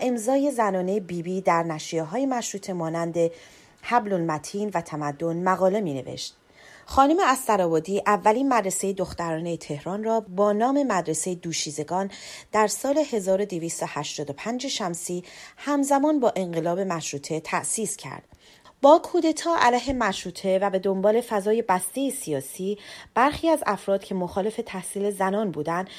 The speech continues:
مدرسه را مرکز فساد خواندند و به آن حمله کردند. او در تمام عمر به دنبال تربیت، آموزش و تعلیم حقوق زنان ایران بود.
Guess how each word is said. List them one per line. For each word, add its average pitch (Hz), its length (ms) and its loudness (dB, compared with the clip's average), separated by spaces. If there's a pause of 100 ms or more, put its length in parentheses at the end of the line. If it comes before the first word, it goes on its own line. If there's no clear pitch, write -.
(260)
مدرسه 214 480 2
را 277 100 4
مرکز 196 460 -2
فساد 214 520 0
خواندند 143 460 -10
و 165 80 0
به 160 140 -2
آن 175 180 -4
حمله 190 320 -4
کردند. - 480 -10 (220)
او 208 220 4
در 196 200 6
تمام 247 540 -2
عمر 202 300 0
به 175 100 0
دنبال 185 440 0
تربیت، 160 600 -2 (100)
آموزش 170 580 -2 (300)
و 196 60 -2
تعلیم 269 640 0
حقوق 180 600 0
زنان 156 420 -2
ایران 165 540 0
بود. - 260 -16